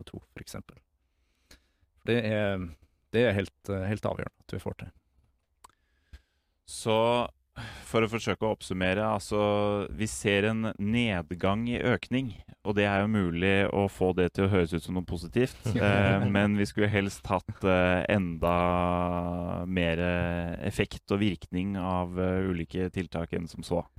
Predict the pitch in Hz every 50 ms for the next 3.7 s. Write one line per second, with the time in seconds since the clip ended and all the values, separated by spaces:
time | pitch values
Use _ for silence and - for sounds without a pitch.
0 | - - - 92 85 139 123 107 104 123 143 131 101 90 107 - _ - _ _
1 | - - - - - _ - - _ - 87 90 - - 92 95 101 104 95 104
2 | 107 - - 104 - - 95 101 - - - 127 - _ - - - - - 76
3 | - - _ _ _ _ _ - 95 85 80 76 71